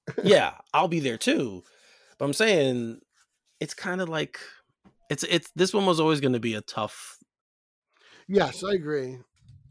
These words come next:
Speaker 2: a tough sell,
Speaker 1: I think it's a
Speaker 2: so
Speaker 1: lot easier, though, if it has a Marvel banner on it, to be honest with you.
Speaker 2: Yeah. I mean, if, if this is where it would have been successful to have a universe already established to push a movie like this,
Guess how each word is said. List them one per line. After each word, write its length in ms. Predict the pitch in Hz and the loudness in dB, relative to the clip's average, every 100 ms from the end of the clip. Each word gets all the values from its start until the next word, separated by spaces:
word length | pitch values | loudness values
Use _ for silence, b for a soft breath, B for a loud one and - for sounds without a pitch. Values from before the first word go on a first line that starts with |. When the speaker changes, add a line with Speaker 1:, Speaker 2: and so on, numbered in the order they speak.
| - | -20
Speaker 2:
a 60 | - | -8
tough 200 | - - | -4 -2
sell, 320 | - 90 67 - | -2 -2 -4 -2
Speaker 1:
I 60 | 185 | 0
think 140 | 202 | 2
it's 80 | 185 | 2
a 40 | 170 | 2
Speaker 2:
so 60 | |
Speaker 1:
lot 140 | 160 151 | 2 0
easier, 300 | 170 165 151 | -2 -4 -4
though, 260 | 143 139 131 | -2 -4 -6
if 80 | |
it 40 | 127 | -8
has 140 | 127 | -8
a 60 | 123 | -6
Marvel 340 | 120 135 143 | -4 -4 -4
banner 320 | 117 113 117 110 | -6 -8 -10 -10
on 120 | 113 | -12
it, 140 | 123 | -12
to 80 | - | -10
be 60 | 117 | -8
honest 320 | 120 120 - | -6 -8 -10
with 100 | 104 | -14
you. 80 | 113 b b b b - | -16 b b b b 0
Speaker 2:
Yeah. 320 | 190 220 214 b b b b b _ _ 131 | 4 4 2 b b b b b _ _ -6
I 80 | 131 | -4
mean, 600 | 131 127 123 120 123 - - - | -2 -2 -4 -6 -12 -16 -18 -10
if, 220 | 143 139 139 | -8 -8 -4
if 520 | 156 139 - - - _ _ _ - | -2 -2 -4 -16 -18 _ _ _ -2
this 200 | 143 185 | 0 2
is 140 | 202 165 | 2 2
where 260 | 170 165 | 6 8
it 60 | 151 | 6
would 140 | 143 | 4
have 80 | 143 | 2
been 140 | 139 127 | 2 0
successful 580 | 135 - 143 - 120 | -2 -2 -2 -2 -8
to 100 | 113 | -8
have 220 | 110 123 110 | -6 -6 -8
a 60 | |
universe 480 | 110 117 113 107 107 | -6 -6 -6 -8 -8
already 240 | 110 107 101 | -6 -6 -6
established 720 | - 98 98 98 90 - - | -2 0 0 -2 -6 -8 -12
to 100 | - | -12
push 240 | 98 120 104 | -8 -6 -6
a 60 | |
movie 200 | 92 90 85 | -6 -8 -6
like 200 | 82 - | -8 -10
this, 200 | - | -18